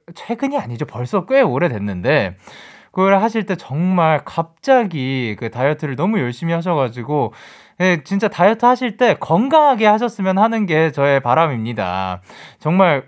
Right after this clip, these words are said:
<laughs> 그, 너무 급작스럽게 볼 때마다 그 살이 왜 쭉쭉 빠져가지고 나중에는 막 뭔가 그 다크서클도 <laughs> 약간 내려와 있는 것 같고 그래가지고 참 안쓰러웠던 기억이 나네요.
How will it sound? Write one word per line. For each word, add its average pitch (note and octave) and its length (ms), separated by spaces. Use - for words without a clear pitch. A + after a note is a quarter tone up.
<laughs> - 880
그, E3+ 240
너무 B3+ 440
급작스럽게 F#3 1160
볼 B3 320
때마다 E3 1000
그 C#3 300
살이 C#4 320
왜 E3+ 100
쭉쭉 C#4+ 520
빠져가지고 A#3 580
나중에는 F3+ 540
막 B2 280
뭔가 B2+ 400
그 A#2 260
다크서클도 A#3 840
<laughs> - 40
약간 G3+ 300
내려와 F3 340
있는 F3 200
것 D#3 100
같고 C#3 180
그래가지고 B2+ 560
참 E3+ 180
안쓰러웠던 A2+ 580
기억이 A2+ 280
나네요. F2 560